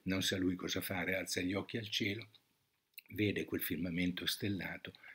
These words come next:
e improvvisamente cade in ginocchio in singhiozzi.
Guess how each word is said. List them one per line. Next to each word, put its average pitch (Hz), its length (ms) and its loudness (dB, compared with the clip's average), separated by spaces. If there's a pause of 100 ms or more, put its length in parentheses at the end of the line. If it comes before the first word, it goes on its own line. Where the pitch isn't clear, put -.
e 104 120 0
improvvisamente 98 880 2
cade 90 300 4
in 90 100 4
ginocchio 85 680 -2 (180)
in 95 180 0
singhiozzi. - 840 0